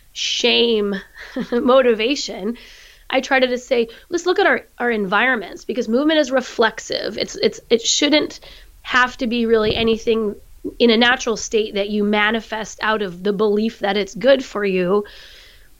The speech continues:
So we're constantly reading or, uh, striving for more movement, and at the same time bringing into our life things that disable the natural reflexive movement. So, you know, in my own home,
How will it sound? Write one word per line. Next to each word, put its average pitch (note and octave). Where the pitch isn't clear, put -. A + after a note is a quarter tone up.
So C4+
we're C4
constantly C4
reading A#3
or, G#3
uh, A3
striving A#3+
for A3+
more G#3+
movement, A3+
and A3+
at G#3+
the G#3
same C#4
time A3
bringing A#3
into A#3
our G3
life G#3
things A3
that G3+
disable G#3+
the C#4
natural C#4
reflexive C4
movement. B3+
So, A3
you C4+
know, B3+
in A#3
my A3
own G#3
home, A#3